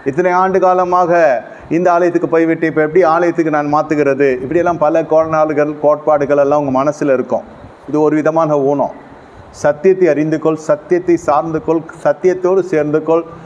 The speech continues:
நீங்கள் கற்றுக்கொள்ளுகிற சத்தியத்திலே நிலைத்திருக்க நிச்சயப்படுத்திக் கொள். சத்தியம் உன்னை விடுதலையாக்கும் என்று வேதம் சொல்லுகிறது.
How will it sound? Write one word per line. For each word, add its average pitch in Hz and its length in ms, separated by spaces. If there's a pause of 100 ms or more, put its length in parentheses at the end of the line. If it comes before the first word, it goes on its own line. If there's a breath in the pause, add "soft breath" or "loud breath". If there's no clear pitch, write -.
(220 loud breath)
நீங்கள் 147 280
கற்றுக்கொள்ளுகிற 175 760
சத்தியத்திலே 170 500
நிலைத்திருக்க 180 600
நிச்சயப்படுத்திக் 151 640
கொள். 170 160
சத்தியம் 170 400
உன்னை 190 180
விடுதலையாக்கும் 190 540
என்று 190 180
வேதம் 190 280
சொல்லுகிறது. 180 600